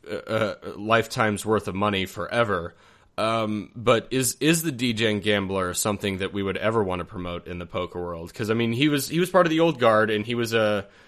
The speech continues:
he was a character, a little less so than your Phil Hellmuths and your Daniel Negreanu's, but, I mean, he was one of the guys that they were, they focused on because he was big in the early two thousands. Um, and you would have, like, these segments about, oh,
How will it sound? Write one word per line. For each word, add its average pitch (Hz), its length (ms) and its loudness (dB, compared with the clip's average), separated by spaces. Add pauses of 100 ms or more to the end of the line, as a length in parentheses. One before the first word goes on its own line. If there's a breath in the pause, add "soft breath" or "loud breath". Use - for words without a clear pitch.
he 117 80 -4
was 123 120 -2
a 139 60 6
character, 107 800 2 (300 soft breath)
a 110 40 -4
little 127 240 4
less 113 240 2
so 107 300 4
than 98 300 -2
your 95 180 -2
Phil 101 220 -4
Hellmuths 98 520 -4
and 92 140 -6
your 92 100 -10
Daniel 92 320 -8
Negreanu's, 101 540 -4
but, 90 380 -4 (400 soft breath)
I 110 60 0
mean, 101 180 0
he 107 100 -4
was 110 160 -4
one 113 140 0
of 107 40 0
the 107 80 0
guys 104 320 0
that 101 300 -4
they 104 80 0
were, 101 260 0
they 107 120 0
focused 135 500 -2
on 90 380 -6 (280 soft breath)
because 101 300 -4
he 104 100 -4
was 95 160 -4
big 92 460 -4
in 90 300 -6
the 87 340 -10
early 95 240 -4
two 87 160 -12
thousands. 90 720 -4 (420 soft breath)
Um, 95 540 -2
and 98 260 -2
you 98 120 -4
would 98 120 0
have, 107 380 -2
like, 92 160 -4
these 87 180 -8
segments 87 460 -8
about, 85 260 -8
oh, 87 300 -6